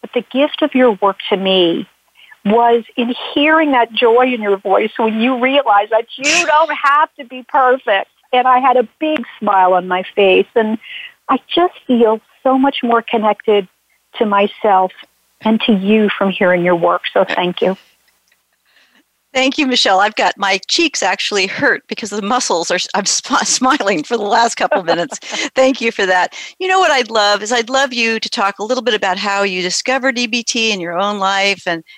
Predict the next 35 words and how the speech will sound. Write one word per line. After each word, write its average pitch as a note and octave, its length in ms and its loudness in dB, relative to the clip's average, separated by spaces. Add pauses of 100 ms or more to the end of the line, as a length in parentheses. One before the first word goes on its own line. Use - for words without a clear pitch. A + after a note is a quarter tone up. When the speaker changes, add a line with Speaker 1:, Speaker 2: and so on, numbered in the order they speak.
Speaker 2:
how B3+ 160 -2
it B3 120 -2
fits - 220 -2
into A3 260 -4
your F3 120 -8
medical G3 420 -4
practice. F#3 580 -4
Just, - 300 -6 (420)
I'd A3 120 -6
love C#4+ 180 0
you D4 80 2
to A#3+ 80 0
share G#3 500 2
with F#3 180 -2
our F3+ 120 0
listeners F#3 500 -4
a F3 60 -8
little G3+ 220 -4
bit G3 120 -2
about F3 380 -2
you A3 560 -2
and F3 300 -4
how G#3 140 -2
you A#3+ 200 -2
see F#3 560 -4 (360)
emotional F#3 440 -2
brain F#3 300 -2
training D#3+ 600 -6 (240)
in E3+ 200 -2
your E3 160 -2
life D#3+ 340 -2
and E3+ 80 -6
in D#3 80 -4
your D#3 140 -4
work. D3 300 -4